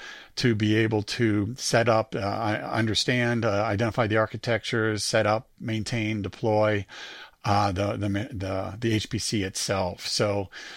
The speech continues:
this as a service, um, helps both financially for those that don't have the capex to really invest, uh, largely on site and move it more to an op-, uh, an opex model,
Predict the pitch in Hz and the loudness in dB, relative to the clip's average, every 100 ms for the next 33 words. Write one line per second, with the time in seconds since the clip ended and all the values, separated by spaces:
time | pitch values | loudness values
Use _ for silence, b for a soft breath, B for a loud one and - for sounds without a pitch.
0 | B - 120 95 87 135 117 107 - 135 | B -2 0 2 4 4 2 2 4 6
1 | 139 117 110 101 - - 107 101 98 98 | 6 6 2 0 -4 -2 0 2 0 0
2 | 123 117 - 123 113 107 - B B B | 2 2 0 0 2 2 -4 B B B
3 | B - 127 127 147 - 143 143 135 123 | B 6 6 6 4 4 6 6 6 2
4 | - 123 113 123 113 104 117 113 117 104 | 2 4 6 4 2 0 -2 0 0 0
5 | - 120 117 131 120 - - 120 107 113 | -2 -2 2 2 2 -2 2 2 4 2
6 | 110 107 98 113 110 - - - - 110 | 4 2 2 2 2 0 -4 -12 -10 -4
7 | 104 98 98 - 131 110 113 117 120 120 | -2 -2 -4 -8 -8 0 2 2 2 2
8 | 113 110 - 143 147 - B B B - | 0 -2 4 4 4 -4 B B B -4
9 | 107 120 113 110 113 107 104 101 107 - | 0 0 0 2 2 2 0 0 0 -2
10 | - 104 107 101 110 - 139 117 - 117 | -4 -2 0 0 2 2 2 0 0 2
11 | 117 120 117 113 | 4 4 4 2